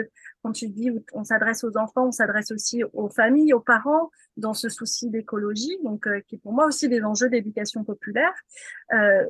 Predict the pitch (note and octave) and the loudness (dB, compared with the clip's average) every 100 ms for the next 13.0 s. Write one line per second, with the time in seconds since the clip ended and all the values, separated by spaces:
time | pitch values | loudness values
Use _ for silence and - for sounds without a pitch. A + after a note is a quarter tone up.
0 | - - - B3+ - A#3 A3+ A3+ A#3 A#3+ | -4 -2 4 4 4 0 2 0 2 2
1 | A3 - G#3 - D#4+ G4 - _ - - | 0 -2 -10 -6 -6 -6 -12 _ -20 -20
2 | - G#3 G3+ G3 G#3 A#3 E4+ D4 A3 G#3 | -8 -2 0 -2 -4 -4 2 6 6 4
3 | - _ - C4 C#4 - D#4+ B3+ C#4 A#3+ | -2 _ 4 6 6 4 2 4 6 6
4 | G#3+ A#3 A3 C#4 - C4 A#3 - B3+ A#3 | 6 4 2 -2 2 -2 -2 -4 -2 -2
5 | G#3+ D#4 C#4+ B3 A#3 - D#4 C4 B3 - | -2 -2 0 0 0 2 2 4 2 2
6 | B3 A3+ A#3 A3+ - C4 D#4 _ _ - | 0 4 4 2 -2 -2 -4 _ _ -16
7 | - G#3+ A#3 A#3 B3 A#3+ D4 D4+ B3 A#3+ | -12 -4 0 2 2 4 6 6 6 2
8 | B3 - C4 A#3 - A3+ - D#4+ F#4+ _ | -4 -4 -2 -2 -2 -12 -8 -10 -10 _
9 | _ - _ C4 A#3+ - D4 D4+ B3+ C4 | _ -20 _ 0 0 0 2 4 4 6
10 | B3+ C#4 D4+ C4 A#3 C#4 C#4 C4+ - A3+ | 6 4 4 2 2 2 2 -2 -2 0
11 | A3+ B3 B3+ G#3+ G#3+ G#3+ G3+ G3 A3 A#3+ | 0 2 2 0 -6 -6 -6 -2 0 2
12 | A3+ G#3+ A3 G#3+ - A3+ A3 A3 C#4+ | 2 0 0 0 -2 -2 -2 0 -2